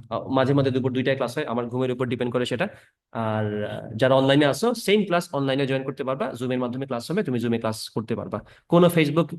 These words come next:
প্রাইভেট গ্রুপের দরকার নাই, কোনো Telegram-এর দরকার নাই। No Telegram, no Facebook, only Google is real, এই হচ্ছে কথা। Google-এর মাধ্যমে আমরা সবকিছু শেষ করবো, Google Classroom আর, আহ, এই যে, আম,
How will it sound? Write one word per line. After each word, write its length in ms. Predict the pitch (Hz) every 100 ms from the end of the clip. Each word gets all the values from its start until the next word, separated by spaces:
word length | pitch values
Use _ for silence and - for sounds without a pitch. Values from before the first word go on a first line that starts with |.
| -
প্রাইভেট 320 | 143 139 151
গ্রুপের 360 | 143 160 160 147
দরকার 260 | 135 139
নাই, 180 | 156 220
কোনো 140 | 233 127
Telegram-এর 440 | 139 139 147 147
দরকার 240 | 131 135
নাই। 180 | 151 254 - _ _ 131
No 440 | 139 180 202 196 190
Telegram, 460 | 175 170 170 190
no 340 | 151 147 160 -
Facebook, 340 | 147 139 185 190 -
only 320 | 151 160 170
Google 300 | 170 139 143 131
is 140 | 123 117
real, 240 | 123 175 208
এই 140 | 131 131
হচ্ছে 200 | 120 143
কথা। 300 | 120 196 240 - -
Google-এর 320 | 151 170 185
মাধ্যমে 300 | 170 147 160
আমরা 120 | 147
সবকিছু 340 | 139 135 135 127
শেষ 220 | 143 127
করবো, 220 | 151 156
Google 260 | 240 131 139
Classroom 360 | 139 135 240 294 _ _ _ _ _ -
আর, 300 | 113 110 107
আহ, 80 | 110 107 -
এই 120 | 117
যে, 260 | 107 107 107
আম, 260 | 104 95 98